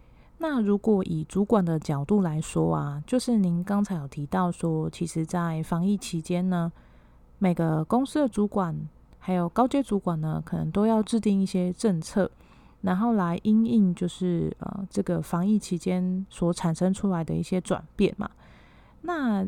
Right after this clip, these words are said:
如果说呢，在这段期间呢，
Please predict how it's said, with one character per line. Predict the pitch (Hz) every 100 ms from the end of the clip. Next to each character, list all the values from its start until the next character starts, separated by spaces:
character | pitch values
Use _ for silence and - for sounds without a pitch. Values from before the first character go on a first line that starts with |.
| 202
如 | 202
果 | 220 247 226
说 | - 214 214
呢， | 208 190 185 180 185 -
在 | 220 202 185
这 | 202
段 | 202 196
期 | - 170
间 | - 185 185
呢， | 175 165